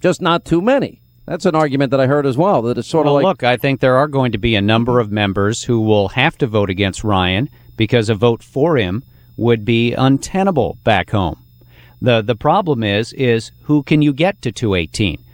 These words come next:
Speaker 1: Yeah.
Speaker 2: Uh, again, Dan Webster does not seem to be that answer right now. I don't think he would get broad support.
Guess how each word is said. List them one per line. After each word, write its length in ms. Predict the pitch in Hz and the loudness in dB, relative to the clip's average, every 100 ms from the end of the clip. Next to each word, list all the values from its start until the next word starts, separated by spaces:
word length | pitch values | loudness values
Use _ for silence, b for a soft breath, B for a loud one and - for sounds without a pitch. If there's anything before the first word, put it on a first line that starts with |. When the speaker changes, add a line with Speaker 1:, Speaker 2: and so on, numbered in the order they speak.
| B | B
Speaker 1:
Yeah. 180 | 107 110 | -6 -2
Speaker 2:
Uh, 280 | 104 101 101 | 2 2 2
again, 400 | 117 151 107 76 - | 2 0 0 -4 -2
Dan 300 | 117 127 123 | 0 2 2
Webster 400 | 127 131 - 117 | 0 -2 -4 -6
does 240 | 104 101 | -4 -2
not 240 | 123 120 - | 0 0 -2
seem 280 | 135 123 113 | 0 0 0
to 100 | 107 | -2
be 200 | 117 113 | 0 2
that 220 | 113 107 | 2 0
answer 500 | - 123 151 - 78 | 0 -2 -2 -4 -4
right 320 | 80 92 85 | -2 0 0
now. 260 | 87 87 104 | 0 -2 0
I 80 | 107 | 2
don't 180 | 113 107 | 0 0
think 200 | 120 107 | -2 -2
he 120 | 120 | -2
would 220 | 110 95 | 0 0
get 240 | 101 120 - | 0 0 0
broad 320 | 110 87 85 | -2 -2 -4
support. 540 | - 90 87 80 110 | -8 -8 -6 -4 -6